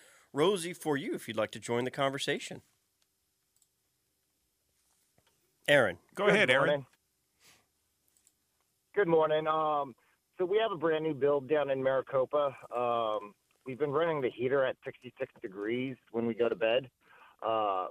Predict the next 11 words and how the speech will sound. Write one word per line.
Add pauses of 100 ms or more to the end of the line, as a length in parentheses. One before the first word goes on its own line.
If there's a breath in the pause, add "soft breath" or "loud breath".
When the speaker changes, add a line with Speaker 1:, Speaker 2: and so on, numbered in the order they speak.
Speaker 3:
my
fiance
and
I. (500 soft breath)
She
says
it
sounds
like
a
jackhammer.